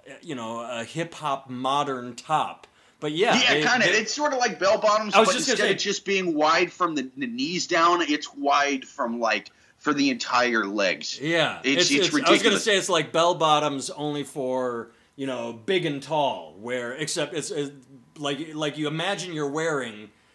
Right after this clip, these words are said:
Speaker 1: you have, you wear a thirty-two inch waist. Now imagine for some reason you're putting on a thirty-two inch waist,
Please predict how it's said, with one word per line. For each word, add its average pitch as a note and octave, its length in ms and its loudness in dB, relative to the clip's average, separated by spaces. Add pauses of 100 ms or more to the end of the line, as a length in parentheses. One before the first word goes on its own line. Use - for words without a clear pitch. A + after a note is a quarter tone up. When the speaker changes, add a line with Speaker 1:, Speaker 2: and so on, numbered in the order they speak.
(160)
Speaker 1:
you E3+ 240 -6
have, C#3 440 0
you D3+ 120 -4
wear D3 200 -2
a - 40 -4
thirty-two D#3 720 -6
inch B2+ 200 -8
waist. A#2 340 -8
Now B2+ 140 -6
imagine C#3+ 420 -6
for B2 420 -10
some C3+ 240 -8
reason C3+ 300 -8
you're B2 120 -12
putting C#3+ 260 -8
on B2+ 80 -6
a - 20 -6
thirty-two C3+ 480 -10
inch A#2+ 160 -12
waist, B2+ 460 -8